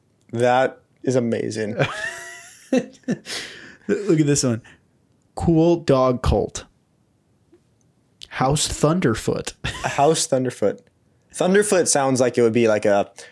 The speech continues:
Speaker 1: Christian rock band.
Speaker 2: Thunderfoot?
Speaker 1: Yeah.
Speaker 2: Could be. Like the new, imagine if the Newsboys were called Thunderfoot or Switchfoot.
Speaker 1: That's maybe where I'm getting the
Speaker 2: That could be where you're getting
Speaker 1: Yeah,
Speaker 2: that.
Speaker 1: yeah, yeah.
Speaker 2: Switchfoot is called Thunderfoot now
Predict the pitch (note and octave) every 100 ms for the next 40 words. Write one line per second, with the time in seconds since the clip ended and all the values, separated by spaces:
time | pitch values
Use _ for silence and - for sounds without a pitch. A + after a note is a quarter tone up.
0 | _ - C3 B2 A#2+ G#2 G2+ G2+ G#2 -
1 | - - E2 - - - G#2 G#2 - B2
2 | - - A#2 A1+ - - _ _ _ _
3 | _ _ _ _ _ _ _ - C3 -
4 | A#2 C#3+ _ _ - A#2+ - - A2 A2+
5 | A2+ A#2+ B2 D3 F3 E3+ - A2+ A#2+ B2
6 | A2 G#2+ G2 G2 - G#2 - G2+ F#2+ -
7 | _ _ _ _ _ _ - - - -
8 | - - - A#2+ - A2+ A2 - F3+ G3
9 | - _ _ _ _ _ - _ - G#2+
10 | C#3 F3 E3+ C#3 B2+ A#2 A2+ G#2+ A2 G#2
11 | G2+ - A#2+ A#2 B2+ A2+ G#2+ G#2 G#2+ A2
12 | A2 A2 G#2 G2+ G#2 G#2 G#2 - B2 -
13 | B2+ A#2+ G#2+ - G#2 G#2 G#2+ G2+ G#2 -
14 | - F#2 G#2